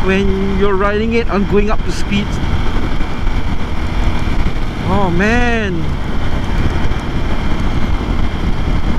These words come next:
Oh my god, at high speeds the bike does really well. <laughs>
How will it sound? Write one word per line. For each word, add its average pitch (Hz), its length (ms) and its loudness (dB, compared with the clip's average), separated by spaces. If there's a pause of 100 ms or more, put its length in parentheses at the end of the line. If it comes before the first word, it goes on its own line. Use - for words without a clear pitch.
(680)
Oh 180 920 0
my 151 140 0
god, 175 560 0 (200)
at 165 100 0
high 214 220 2
speeds - 640 -2 (640)
the - 60 2 (100)
bike 196 220 0
does 208 280 0
really 190 220 0
well. 175 340 0 (560)
<laughs> 359 800 0